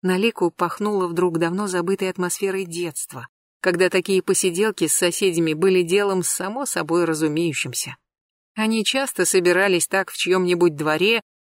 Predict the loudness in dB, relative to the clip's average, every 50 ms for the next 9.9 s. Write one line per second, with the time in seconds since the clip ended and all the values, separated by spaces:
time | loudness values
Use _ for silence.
0 | _ -2 -2 0 2 2 2 2 2 2 2 2 2 2 2 2 4 4 4 2
1 | 2 0 0 2 2 4 4 4 4 2 2 2 2 0 0 0 0 0 0 0
2 | 0 -2 -4 -4 -4 -2 -2 -2 -2 -2 -4 -4 -2 0 0 2 0 0 -4 -8
3 | -8 -12 _ _ _ _ _ _ _ _ _ _ _ _ _ _ _ _ _ _
4 | _ -8 -6 -6 -4 -4 -4 -2 0 2 2 2 2 0 -2 -4 -4 -6 -6 -10
5 | _ _ _ -2 0 0 2 2 0 0 0 0 -2 -4 -4 -4 -6 -4 -2 -2
6 | 0 0 -2 -4 _ _ _ _ _ 0 0 2 2 2 0 2 2 2 2 2
7 | 0 0 -2 0 0 0 0 0 0 0 0 0 0 0 -2 -2 0 0 0 2
8 | 2 2 0 0 0 0 2 2 2 2 0 -2 0 2 2 2 4 2 2 0
9 | 2 2 2 2 2 0 -2 -2 0 0 0 0 0 -2 -4 -4 -6 -10